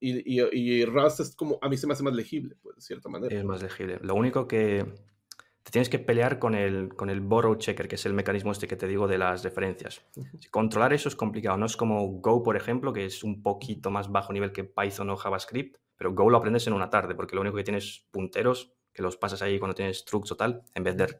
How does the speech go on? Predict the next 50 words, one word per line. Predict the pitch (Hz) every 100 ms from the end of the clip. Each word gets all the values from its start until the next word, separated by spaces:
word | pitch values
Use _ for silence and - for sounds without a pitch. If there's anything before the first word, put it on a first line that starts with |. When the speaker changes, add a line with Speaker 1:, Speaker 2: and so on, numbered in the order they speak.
| -
Speaker 2:
lo | 90
que |
serían | - 95
las | 98 92
referencias | 101 92 98 98 98
de | 92
Java, | - 90
por | 90 90
ejemplo. | - 95 - - - -
Speaker 1:
Ujú. | -
Speaker 2:
Pero | 92
Rust | 95 101
no | 110
es | 98
así, | - 95
Rust | 101 101
no |
lo | 101
aprendes | 98 95 95
en |
una | 92
tarde. | - 92 87 - _ _ _ _
Rust | 98 101 -
a |
lo | 104
mejor | 98
te | 107
pasas | 104 101
cien | - - 98
horas | 98 90
pa, | - 92 85 - _ _
pa | 95
dominarlo, | 95 92 95 82
digamos. | 90 90 - - _ _ _ _ _ - _ _ _ _ 139
Speaker 1:
Maldito | 120 113 95 -
cangrejo. | 131 113 113 120 - 113 - - _ _ _
Speaker 2:
Sí, | -
es | 104 123
Speaker 1:
Y | 117
Speaker 2:
complicado. | 90 90 92 92 _ _ _ _ _ _ _
Speaker 1:
en | 131 123
lenguajes | 120 131 156
de | 143
programación | 135 120 110 - 120
de | 120
backend, | 113 117 123 117 101
¿cuál | - 123
es |
tu | -
preferido? | 113 101 110